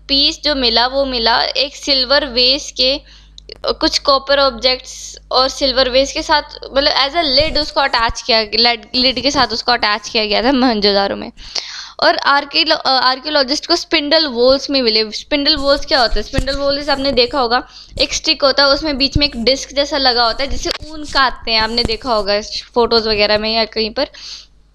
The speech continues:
ठीक है। Thread काटने के, thread को spin करने के लिए, ऊन काटने के लिए उसको यूज़ किया जाता है, ठीक है।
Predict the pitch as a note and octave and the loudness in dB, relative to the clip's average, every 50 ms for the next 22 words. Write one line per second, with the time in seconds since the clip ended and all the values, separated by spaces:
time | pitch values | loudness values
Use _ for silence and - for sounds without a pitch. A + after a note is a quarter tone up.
0 | _ _ _ - _ _ - - C#4 C#4 E4 F4 - - - D4+ D4+ D4+ D#4 B3 | _ _ _ -20 _ _ -8 -6 -2 0 0 -2 -2 -4 0 2 2 2 2 0
1 | - - D4 C#4 B3+ B3 B3+ B3 A#3 A#3 A#3+ B3+ - - D4 C4+ A#3 - C#4+ - | -2 0 2 2 0 0 -2 -4 -4 -4 -4 -4 -2 2 2 2 2 2 -2 -2
2 | - - C#4+ C#4 C#4 C#4 C4 A#3 B3 C#4 C4 B3 C4+ C4+ - C#4+ D4 D4 D4 D4+ | 0 0 -2 0 2 0 0 2 2 0 0 0 0 -2 0 0 0 2 2 2
3 | C#4+ D4+ C4+ B3+ B3+ - C4 B3+ B3 A#3 B3+ B3 A#3+ A#3+ A#3+ A#3+ - - B3+ A#3+ | 2 2 2 0 0 -4 -8 -6 -4 -4 -2 0 2 2 0 0 -2 -6 -4 -4
4 | A#3+ A#3 B3+ B3+ - - B3+ A#3+ A3 G#3+ G#3+ G#3 - - G#3+ G#3 G#3+ C4 B3+ - | -2 -2 -4 -6 -6 -2 0 0 2 2 0 -2 -2 0 0 0 0 0 0 0
5 | A3 | 0